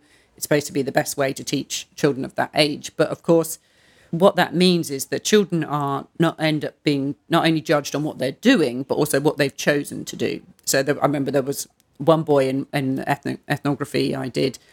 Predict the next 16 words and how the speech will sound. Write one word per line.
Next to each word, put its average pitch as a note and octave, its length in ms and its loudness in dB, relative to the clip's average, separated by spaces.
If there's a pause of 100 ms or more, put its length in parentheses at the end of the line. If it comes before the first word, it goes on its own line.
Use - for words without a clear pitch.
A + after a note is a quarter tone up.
(140)
where C#3 180 4
he D#3 360 2
always D3 380 6
wanted C#3+ 200 -2
to - 40 -18
play C#3+ 160 2
with C#3+ 80 0
a - 60 -14
train C#3+ 260 2
set. - 300 -6 (400)
So D#3 320 2 (320)
he F#3+ 180 2
was D#3+ 720 2
constituted F3 460 0
very C#3+ 180 2
negatively C#3+ 880 0